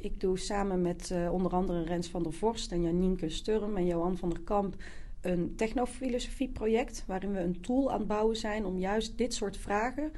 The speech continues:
over technologiefilosofie. Wat is nu de impact? Wat zijn privacyvragen? Wat kan een kwaadwillende derde met jouw technologie doen? Om via die tool studenten, die dus producten en diensten aan het ontwikkelen zijn voor hun opleiding,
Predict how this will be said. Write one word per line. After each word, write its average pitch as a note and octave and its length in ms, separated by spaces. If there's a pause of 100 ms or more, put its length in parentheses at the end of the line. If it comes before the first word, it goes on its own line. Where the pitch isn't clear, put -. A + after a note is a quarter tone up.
(300)
over A3 320
technologiefilosofie. A3+ 1300
Wat F3 180
is - 120
nu E3 100
de - 160
impact? B3+ 520
Wat - 160
zijn F#3+ 240
privacyvragen? A3 1000
Wat - 180
kan A3 160
een A3+ 80
kwaadwillende A3 580
derde G3+ 280
met G3+ 180
jouw G3 140
technologie G#3 600
doen? G3+ 300 (580)
Om A3 180
via B3+ 200
die G3+ 200
tool C#4 220
studenten, B3 840
die G#3 200
dus F#3 200
producten F#3+ 460
en E3+ 120
diensten G3+ 340
aan - 80
het D#3+ 140
ontwikkelen G3+ 440
zijn E3+ 240
voor E3+ 140
hun D#3+ 120
opleiding, A3+ 640